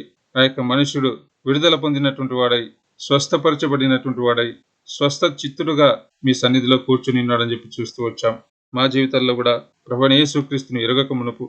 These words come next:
శాంతి లేనటువంటి జీవితం, సమాధానం లేనటువంటి జీవితంలో ఉండేటువంటి సమయంలో మీరు మమ్మల్ని దర్శించి, మా పాపమును క్షమించి, మీ యొక్క రక్తం చేత మా యొక్క అపవిత్రతను కడిగివేసి, మీ యొక్క సంతానంలో చేర్చుకొని, మీ సన్నిధిలో స్వస్థ చిత్తులంగా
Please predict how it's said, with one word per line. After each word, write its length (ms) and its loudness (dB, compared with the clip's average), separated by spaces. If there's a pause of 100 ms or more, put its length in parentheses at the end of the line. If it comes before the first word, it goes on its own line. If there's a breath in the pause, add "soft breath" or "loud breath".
(260)
శాంతి 380 -2
లేనటువంటి 480 0
జీవితం, 340 -4
సమాధానం 580 2
లేనటువంటి 460 -6
జీవితంలో 460 -6 (400)
ఉండేటువంటి 520 0 (440)
సమయంలో 560 2 (340)
మీరు 180 2
మమ్మల్ని 320 0
దర్శించి, 480 -2 (180)
మా 100 0
పాపమును 480 0
క్షమించి, 500 -2 (300)
మీ 60 -4
యొక్క 140 -2
రక్తం 300 0 (100)
చేత 180 0 (380)
మా 80 -2
యొక్క 180 0
అపవిత్రతను 640 0
కడిగివేసి, 640 0 (240)
మీ 120 -12
యొక్క 120 -6
సంతానంలో 580 0 (100)
చేర్చుకొని, 440 -2 (400)
మీ 100 -2
సన్నిధిలో 520 2 (400)
స్వస్థ 320 0
చిత్తులంగా 540 0